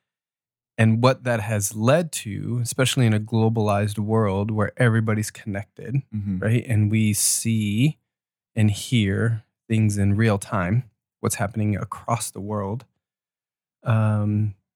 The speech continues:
Speaker 1: has bred this sense of anxiety
Speaker 2: Yeah.
Speaker 1: because we don't know who we are. Uh, we lack a sense of, we lack a, an overarching, a grand narrative story
Speaker 2: Hmm.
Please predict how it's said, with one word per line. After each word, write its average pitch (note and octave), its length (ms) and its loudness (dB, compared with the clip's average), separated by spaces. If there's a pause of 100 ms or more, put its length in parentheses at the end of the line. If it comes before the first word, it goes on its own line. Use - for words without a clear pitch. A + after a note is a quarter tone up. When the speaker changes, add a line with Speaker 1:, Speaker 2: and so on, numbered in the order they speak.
(1000)
Speaker 1:
has B2 240 4
bred A#2+ 360 -2
this B2 180 2
sense A2+ 420 2 (120)
of G#2 680 -6 (240)
anxiety A#2 800 2 (320)
Speaker 2:
Yeah. F2+ 120 -12
Speaker 1:
because A2+ 240 2
we A#2+ 100 6
don't C3+ 260 2
know C3 160 -2
who B2+ 160 -4
we A#2 200 -4
are. - 380 -8 (760)
Uh, G#2+ 160 2
we B2 200 6
lack A2+ 420 2
a B2+ 60 -2
sense A#2 380 -2
of, A2 320 -4 (100)
we B2 160 4
lack A#2 420 0 (140)
a, G#2+ 480 -2 (800)
an A2 200 4
overarching, A#2 800 2
a G#2+ 80 -2
grand A2+ 440 2
narrative A2 420 0
story A#2 760 -2
Speaker 2:
Hmm. G2 180 -4